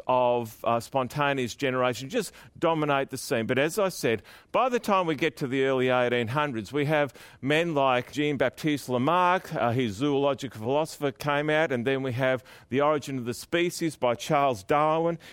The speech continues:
in eighteen hundred fifty-nine. An emphasis, an evolution by its emphasis on natural selection and random processing has encouraged the view of a world without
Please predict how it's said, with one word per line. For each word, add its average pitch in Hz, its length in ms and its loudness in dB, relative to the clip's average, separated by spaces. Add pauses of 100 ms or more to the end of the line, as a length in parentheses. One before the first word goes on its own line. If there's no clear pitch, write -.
in 120 120 0
eighteen 139 340 2
hundred 127 360 -2
fifty-nine. 135 800 0 (300)
An 143 160 2
emphasis, 269 480 -2
an 151 180 2
evolution 220 640 0
by 139 280 2
its - 180 -8
emphasis 160 640 -2 (300)
on 143 400 2 (320)
natural 190 480 -2
selection 151 760 -2
and 131 260 -2
random 196 460 0
processing 156 880 -2
has 143 280 0
encouraged 214 760 0
the 233 100 0
view 139 500 0 (300)
of 135 260 2
a 123 160 2
world 143 560 2
without 131 520 0